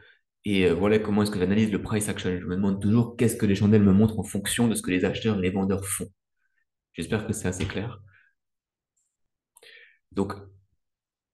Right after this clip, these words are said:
conclusion rapide, analysez avant tout l'histoire qui est racontée par les bougies et pas seulement trader parce que j'ai un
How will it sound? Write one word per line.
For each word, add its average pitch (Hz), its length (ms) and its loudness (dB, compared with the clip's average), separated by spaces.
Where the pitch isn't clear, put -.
conclusion 107 440 0
rapide, 98 400 0
analysez 104 300 2
avant 104 180 0
tout - 120 -6
l'histoire 101 380 -2
qui - 100 -8
est 87 40 -6
racontée 95 400 -8
par 90 140 -6
les 90 80 -4
bougies 92 280 -4
et 95 80 -2
pas 98 140 -2
seulement 104 280 -2
trader 98 320 -2
parce 104 240 -6
que 104 160 2
j'ai 95 300 -2
un 98 80 -4